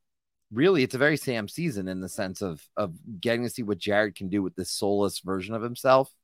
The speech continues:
And he's fighting. Right now, he wants his soul back. That's not necessarily gonna stay the same, you know, mindset that he has. And it, he's conflicted.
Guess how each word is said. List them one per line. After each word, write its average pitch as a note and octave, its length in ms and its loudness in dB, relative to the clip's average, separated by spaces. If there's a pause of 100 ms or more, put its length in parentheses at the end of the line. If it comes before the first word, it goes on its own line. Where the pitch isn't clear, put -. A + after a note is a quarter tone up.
(680)
And G#2+ 500 4 (120)
he's D#3 260 -2
fighting. D3 420 6
Right B2 200 4
now, F3 240 6
he F3 100 6
wants C#3+ 380 4
his C3+ 180 -4
soul F3+ 180 2
back. F2+ 280 -2 (1040)
That's - 460 4
not E3+ 340 4
necessarily D3 360 2
gonna C3+ 200 0
stay B2 260 -2
the G#2 100 -4
same, A2 540 -4 (1040)
you A#2+ 140 -2
know, G#2+ 120 2
mindset A2+ 600 2
that G2+ 100 -2
he F2 120 -4
has. A#2+ 520 -2 (160)
And G#2+ 420 -4
it, A2+ 160 -4 (180)
he's C#3 260 0
conflicted. - 580 -4